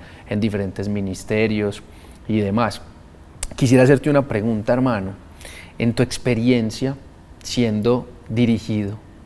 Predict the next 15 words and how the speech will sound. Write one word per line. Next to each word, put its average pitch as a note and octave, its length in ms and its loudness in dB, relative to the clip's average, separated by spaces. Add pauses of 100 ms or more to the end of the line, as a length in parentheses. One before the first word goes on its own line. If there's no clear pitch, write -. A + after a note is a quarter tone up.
(120)
espiritualmente, G2+ 960 -2 (960)
¿has - 240 0
tenido C#3 520 6 (300)
ojos C#3+ 560 8 (120)
completamente C3 1160 4 (220)
ciegos D#3 720 8
o C3+ 120 6
completamente C3+ 600 4
cerrados A#2+ 640 6
que C3 120 0
solamente C3+ 480 4
escuchan C#3 560 2
cuan A#2+ 300 4
caballito A2+ 720 6
cochero, A#2+ 640 2